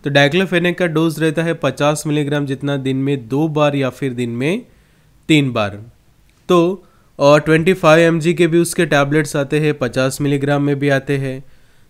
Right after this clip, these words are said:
तो पचास मिलीग्राम दिन में तीन बार या फिर,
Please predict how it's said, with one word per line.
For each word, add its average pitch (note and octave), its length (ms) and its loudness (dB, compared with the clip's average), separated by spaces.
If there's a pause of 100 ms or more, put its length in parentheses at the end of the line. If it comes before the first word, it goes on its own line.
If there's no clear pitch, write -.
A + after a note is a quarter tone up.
(120)
तो E3 160 2
पचास D#3+ 520 0
मिलीग्राम D#3 440 0
दिन D3 140 0
में D3+ 240 -2
तीन D3+ 260 0
बार D#3+ 300 0
या C3 200 -2
फिर, D3 420 -2